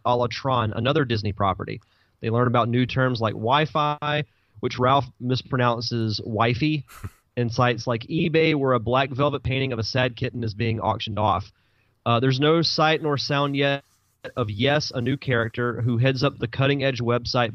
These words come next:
BuzzTube, but perhaps we'll see and hear from her when Disney releases a longer trailer closer to the sequel's release. I don't know about you, but I was a huge fan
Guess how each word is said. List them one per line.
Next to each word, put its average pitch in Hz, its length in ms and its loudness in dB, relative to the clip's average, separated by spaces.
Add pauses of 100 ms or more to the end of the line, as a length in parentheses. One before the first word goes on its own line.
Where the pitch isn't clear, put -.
BuzzTube, 113 640 -2
but 107 200 -12
perhaps 123 420 0
we'll 131 100 -2
see 131 220 -2
and 113 80 0
hear 127 240 0
from 123 180 -4
her 123 180 4
when 110 180 0
Disney 113 280 -2
releases 107 400 0
a 98 60 -6
longer 151 340 2
trailer 139 460 2 (260)
closer 127 380 2
to 135 100 -4
the 117 100 -2
sequel's 110 520 -2
release. 92 480 -2 (580)
I 147 60 4
don't 240 280 2 (160)
know 254 140 4
about 175 220 4
you, 147 180 2
but 131 140 0
I 135 140 2
was 160 200 2
a 131 140 -4
huge 139 580 -2
fan 120 440 0